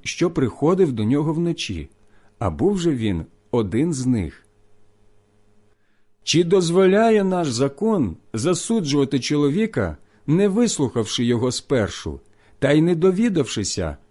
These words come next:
що він робить?» Ті ж йому: «Чи і ти з Галилеї? Розвідайся, то й побачиш,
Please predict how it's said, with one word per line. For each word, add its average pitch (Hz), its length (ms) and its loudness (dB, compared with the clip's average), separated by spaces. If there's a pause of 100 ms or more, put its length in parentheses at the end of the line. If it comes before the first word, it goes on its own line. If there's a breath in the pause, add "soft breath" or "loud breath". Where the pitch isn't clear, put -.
що - 400 0
він 190 180 0
робить?» 110 500 -2 (1120)
Ті 131 240 -2
ж 143 140 -4
йому: 139 460 -2 (1400)
«Чи 160 200 0
і 185 240 0
ти 214 300 0
з 220 80 -4
Галилеї? 175 800 0 (960)
Розвідайся, 160 920 0
то 139 180 0
й 165 80 4
побачиш, 170 840 -2